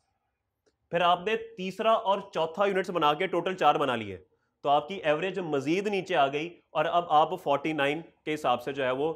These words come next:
घंटे लगा रहे हैं। तो आपको पता लगा, "अच्छा, इतने घंटे लगाए होंगे।" यानी जैसे जैसे यूनिट को बढ़ाते जा रहे हैं, वैसे वैसे आपकी एवरेज per unit नीचे आती जा रही है। क्यों? क्योंकि आप सीखते जा रहे हैं, आप सीखते जा रहे हैं, एवरेज आहिस्ता आहिस्ता कम होती जा रही है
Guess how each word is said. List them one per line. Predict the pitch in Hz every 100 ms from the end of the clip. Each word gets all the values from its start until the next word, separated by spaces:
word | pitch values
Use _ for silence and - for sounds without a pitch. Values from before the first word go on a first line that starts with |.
| 151
घंटे | 131 120 127
लगा | 117 104
रहे | 95
हैं। | 92 _ _ -
तो | 131
आपको | 127 143
पता | 143
लगा, | 143 160
"अच्छा, | 160 160
इतने | 151 151
घंटे | 131 107
लगाए | 107 110
होंगे।" | 113 92 - _ _ _
यानी | 143 185
जैसे | 202 127 - - 247
जैसे | 202 208 240
यूनिट | 190 175 _ _ _ _ -
को | 208
बढ़ाते | 147 131 120 170 196
जा | 165 131
रहे | 139
हैं, | 160 - - 127
वैसे | 143 143 196
वैसे | 165 165 180
आपकी | 147 143 170 160
एवरेज | 131 135 156 156
per | 147 147
unit | 139 156
नीचे | 131 123 156
आती | 131 143
जा | 127
रही | 135
है। | 151
क्यों? | 160 175 185
क्योंकि | - - 143 156
आप | 165
सीखते | - 156 139 - 147 139
जा | 110
रहे | 101 85
हैं, | - _ _ _ _ _ _
आप | 127 135
सीखते | 151 151 202 196
जा | 180
रहे | 185
हैं, | 196
एवरेज | 156 151 175 170
आहिस्ता | - 143 - 165
आहिस्ता | 151 - 160
कम | 143 156
होती | 131 123 170
जा | 170 160
रही | 165
है | 170